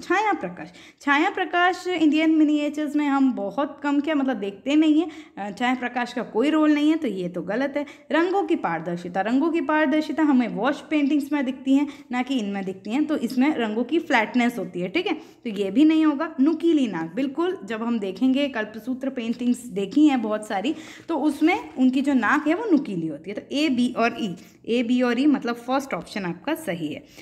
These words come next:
अब देखते हैं रॉबर्ट मदरवल, ये क्वेश्चंस बहुत अच्छ-, मतलब उससे आया है, है ना, ये पहले भी डिस्कस हो चुका है अपने ग्रुप में। अ, कहाँ के हैं वो, बहुत फेमस आर्टिस्ट कहाँ के हैं, ब्रिटेन, फ्रांस, जर्मनी, यूएसए।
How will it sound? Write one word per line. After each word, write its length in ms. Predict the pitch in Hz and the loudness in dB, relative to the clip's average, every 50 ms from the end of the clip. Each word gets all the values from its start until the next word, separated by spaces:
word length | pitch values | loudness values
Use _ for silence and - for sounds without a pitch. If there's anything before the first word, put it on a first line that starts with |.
| - _ - | -12 _ -2
अब 100 | 240 233 | -2 2
देखते 320 | 220 277 269 269 269 277 | 2 2 2 2 2 2
हैं 100 | 294 311 | 2 2
रॉबर्ट 400 | - 226 247 254 233 311 330 320 302 | 4 4 4 4 4 2 2 2 2
मदरवल, 420 | 254 208 180 185 175 175 175 175 202 | 0 0 -2 -4 -4 -4 -6 -4 -4
ये 160 | 240 277 285 | -4 -4 -4
क्वेश्चंस 360 | 254 262 247 254 285 262 247 | -4 -6 -4 -2 0 -2 -2
बहुत 420 | 254 220 196 208 233 262 285 254 | -2 -4 -2 0 2 2 2 0
अच्छ-, 360 | 262 - - - - - - - | -2 -6 -10 -14 -14 -12 -10 -8
मतलब 300 | 202 208 208 - 220 214 | -8 -8 -6 -6 -6 -6
उससे 260 | 220 220 - - 240 | -6 -6 -4 -4 -2
आया 280 | 214 190 190 196 208 | 0 0 0 2 2
है, 180 | 220 247 311 - - - - - - _ _ _ _ _ _ _ _ _ _ _ _ _ _ _ _ _ - 247 | 2 2 0 -2 -4 -12 -18 -20 -20 _ _ _ _ _ _ _ _ _ _ _ _ _ _ _ _ _ 0 2
है 60 | 269 | 2
ना, 60 | 285 | 4
ये 120 | 277 277 | 2 2
पहले 320 | 277 269 240 233 247 269 277 | 0 2 2 2 4 4 4
भी 100 | 269 262 | 4 2
डिस्कस 380 | 180 190 185 - - 214 208 - | 0 -2 -8 -10 -10 -10 -8 -8
हो 80 | 214 214 | -8 -8
चुका 260 | 208 240 240 - 285 | -8 -6 -2 0 0
है 80 | 277 269 | 0 0
अपने 160 | 269 262 254 | 0 -2 -2
ग्रुप 240 | 254 247 247 240 - | -2 -2 -4 0 2
में। 180 | 254 254 311 339 | 4 4 4 2
अ, 40 | - - - - - - - - - 202 190 190 180 - - - | 0 -4 -12 -16 -20 -18 -14 -10 -10 -8 -8 -8 -10 -12 -6 0
कहाँ 260 | - 302 285 339 339 330 | 2 4 4 4 4 2
के 140 | - 294 | 2 0
हैं 160 | 262 202 202 190 | 0 0 -2 -4
वो, 160 | 175 175 170 | -4 -6 -6
बहुत 420 | 170 185 190 226 240 240 - - | -6 -4 -4 -4 -6 -6 -8 -10
फेमस 320 | - 240 202 214 247 262 262 | -8 -8 -4 -4 -4 0 0
आर्टिस्ट 400 | 214 196 - - 320 330 - - | 0 0 2 0 -2 -2 -2 -2
कहाँ 240 | 233 220 202 214 | -2 -2 -2 -4
के 140 | 208 214 202 | -6 -6 -8
हैं, 160 | 190 190 175 | -6 -6 -6
ब्रिटेन, 400 | 175 175 - - 269 277 311 349 | -6 -6 -4 -2 2 2 2 2
फ्रांस, 720 | 339 311 - - - - 247 233 214 214 240 269 269 - | 2 -2 -8 -14 -8 -4 -2 -2 0 0 0 0 -2 -2
जर्मनी, 600 | 180 175 208 214 226 233 247 254 277 269 202 180 175 175 | -4 -6 -4 -2 0 2 4 4 4 2 0 -2 -4 -6
यूएसए। 440 | 214 202 185 156 - - 156 160 | -4 -4 -4 -4 -6 -10 -14 -16